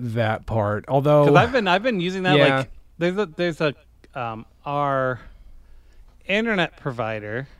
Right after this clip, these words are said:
Speaker 1: Mm-hmm.
Speaker 2: doesn't use anything like Teams or anything when they do, like, their conference bridges. They literally
Speaker 1: Uh-huh.
Speaker 2: just have a conference phone.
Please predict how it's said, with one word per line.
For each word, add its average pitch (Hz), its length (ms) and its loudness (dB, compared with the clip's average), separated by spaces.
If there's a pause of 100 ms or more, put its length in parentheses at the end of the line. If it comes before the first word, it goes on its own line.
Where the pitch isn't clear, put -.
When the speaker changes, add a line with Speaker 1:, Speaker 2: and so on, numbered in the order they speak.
Speaker 1:
Mm-hmm. 156 140 -2 (100)
Speaker 2:
doesn't 147 400 0
use 143 320 -2
anything 139 360 -2
like 120 220 -10
Teams 127 320 -6
or 143 60 -4
anything 147 380 -4
when 135 120 -2
they 127 120 -2
do, 127 300 -2
like, 120 240 -4
their 117 120 -10
conference 123 420 -6
bridges. 165 320 -6
They 131 120 -4
literally 131 320 -2
Speaker 1:
Uh-huh. 107 140 -2
Speaker 2:
just - 100 -4
have 117 120 -4
a 113 40 -8
conference 131 420 -2
phone. 175 240 0